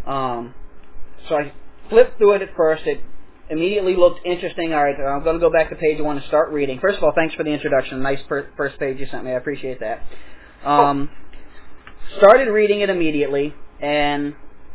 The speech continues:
<clears throat> I was kinda half reading it, to be honest. Sitting in front of the T V, I'd just gotten home. I was trying to watch the news and picked this up and half reading it, and I found that about four pages into it, I had to turn the T V off and concentrate on the book. So you did a good job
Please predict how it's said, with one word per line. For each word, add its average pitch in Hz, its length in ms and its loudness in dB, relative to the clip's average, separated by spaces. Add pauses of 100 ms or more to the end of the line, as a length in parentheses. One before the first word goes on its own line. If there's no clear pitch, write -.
(120)
<clears throat> - 440 -6
I 202 800 -2
was 151 120 4
kinda 247 240 4
half 196 360 2
reading 156 220 2
it, 143 100 0
to 147 60 -6
be 147 140 2
honest. 135 340 0 (160)
Sitting 170 200 -2
in 165 80 0
front 160 220 -2
of 151 60 -6
the 156 60 -12
T 156 120 -2
V, 147 160 0
I'd 131 100 0
just 139 180 -6
gotten 143 200 2
home. 139 340 -2
I 117 80 -4
was 117 140 -6 (100)
trying 151 180 -2
to 151 60 4
watch 147 280 2
the 147 60 -8
news 143 440 0
and 123 240 -4 (380)
picked 180 160 -2
this 175 160 -2
up 160 160 4
and 139 80 -4
half 151 240 0
reading 143 280 0
it, 135 160 -4
and 139 160 -6
I 131 140 -4 (160)
found 175 400 2
that 151 80 2
about 127 320 -2 (120)
four 208 360 2
pages 180 400 -4 (100)
into 139 380 -2
it, 131 140 0
I 127 80 -2
had 139 200 0
to 127 60 -6
turn 165 280 -2
the 175 60 -2
T 170 200 -4
V 151 120 -2
off 135 260 2
and 135 140 -6
concentrate 143 560 2
on 131 120 -4
the 123 60 -4
book. 127 320 -4
So 143 120 2
you 143 160 2
did 170 160 0
a 208 40 4
good 196 240 0
job 170 420 4